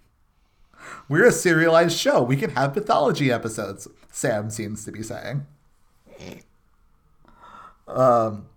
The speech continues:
but no, Michael's like, "No, we're definitely doing this case." And then, um, so Sam expresses this. Um,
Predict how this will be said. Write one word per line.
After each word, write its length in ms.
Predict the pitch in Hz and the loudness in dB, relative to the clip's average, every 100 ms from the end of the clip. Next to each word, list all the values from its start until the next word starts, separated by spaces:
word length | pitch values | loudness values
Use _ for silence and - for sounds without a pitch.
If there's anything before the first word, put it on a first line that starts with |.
| - | -6
but 140 | 135 | 0
no, 200 | 147 151 131 | 6 6 6
Michael's 360 | 123 127 113 | 0 0 -4
like, 220 | 113 107 | -6 -6
"No, 240 | 120 117 107 | -6 -4 -4
we're 280 | 107 120 113 | -6 -8 -4
definitely 500 | 135 117 123 113 107 | 0 0 0 -8 -8
doing 440 | 117 95 92 107 - - _ - | -8 -10 -14 -16 -20 -20 _ -10
this 180 | 80 | -10
case." 400 | - - - - _ _ _ _ _ _ _ _ _ _ _ - - _ _ - - - - | -8 -10 -12 -16 _ _ _ _ _ _ _ _ _ _ _ -20 -20 _ _ -20 -20 -6 2
And 180 | 143 139 | 2 6
then, 320 | 196 104 - - _ _ _ _ _ _ _ _ _ _ - | 6 4 -2 -18 _ _ _ _ _ _ _ _ _ _ 2
um, 360 | 135 123 113 104 | 6 6 4 0
so 300 | - 127 113 | -4 -4 -4
Sam 320 | - 165 156 | -4 0 0
expresses 460 | 160 - 117 107 101 | 0 -2 -2 -4 -14
this. 300 | - - - _ _ _ _ _ - | -14 -16 -20 _ _ _ _ _ 2
Um, 460 | 123 117 113 107 | 6 6 6 2